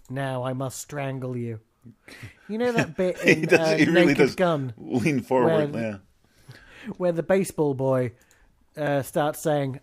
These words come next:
Speaker 1: "I must kill the queen."
Speaker 2: Yeah.
Speaker 1: <laughs> He moves like that,
Speaker 2: <laughs>
Speaker 1: like some sort of robot man.
Speaker 2: Oh.
Speaker 1: "I must kill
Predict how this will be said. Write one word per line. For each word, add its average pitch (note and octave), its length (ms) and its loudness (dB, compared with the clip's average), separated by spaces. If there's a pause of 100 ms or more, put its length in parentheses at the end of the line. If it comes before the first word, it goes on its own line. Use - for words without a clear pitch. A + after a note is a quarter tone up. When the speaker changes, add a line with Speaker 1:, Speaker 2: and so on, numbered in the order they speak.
Speaker 1:
"I D#3 120 -4
must E3+ 220 -4
kill D3 380 0 (120)
the D#3 160 -2
queen." C#3 480 -6 (280)
Speaker 2:
Yeah. G#2+ 260 -4
Speaker 1:
<laughs> - 60 -20 (260)
He E3+ 440 0
moves A3 560 2
like F3+ 320 -2
that, F3 320 -4 (140)
Speaker 2:
<laughs> B2 180 -2
Speaker 1:
like D#3+ 120 -4
some F#3+ 220 0
sort G3 240 0
of D#3 160 -2
robot E3 420 4
man. A#2+ 320 -2
Speaker 2:
Oh. F#2 300 -12 (100)
Speaker 1:
"I E3 200 0
must F#3 440 -6
kill D#3 380 -2